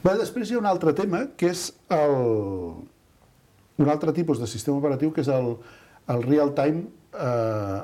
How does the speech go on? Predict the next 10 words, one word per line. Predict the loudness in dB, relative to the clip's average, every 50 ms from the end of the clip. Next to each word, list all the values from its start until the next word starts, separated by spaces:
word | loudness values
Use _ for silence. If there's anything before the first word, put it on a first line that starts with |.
| -6
Operating | -4 -2 0 0 0 0 0 -2 -4
System, | -4 -6 -8 -8 -8 -8 -6 -6
que | -4 -4 -4
és | -4 -6 -8 -8 -6
el | -4 -4
sistema | -4 -4 0 0 2 2 2
operatiu | 0 0 0 0 0
de | 0 0 -2
temps | -2 -2 -4 -4 -4
real. | -4 -4 -2 -4 -4 -6 -10 -12